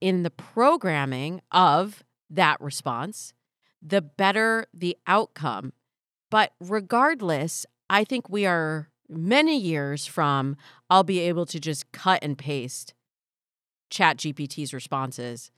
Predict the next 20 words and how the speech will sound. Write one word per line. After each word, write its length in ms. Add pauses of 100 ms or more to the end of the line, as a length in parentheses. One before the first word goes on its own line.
(240)
into 560 (160)
my 120
dating 300
app," 300
or 400 (160)
<laughs> 600
I 80
guess 240
we're, 160 (340)
it's 160
already 320
happening, 640
but 200 (120)
we 140
are 80
years 320
from 160
it 160
being 340
effective. 840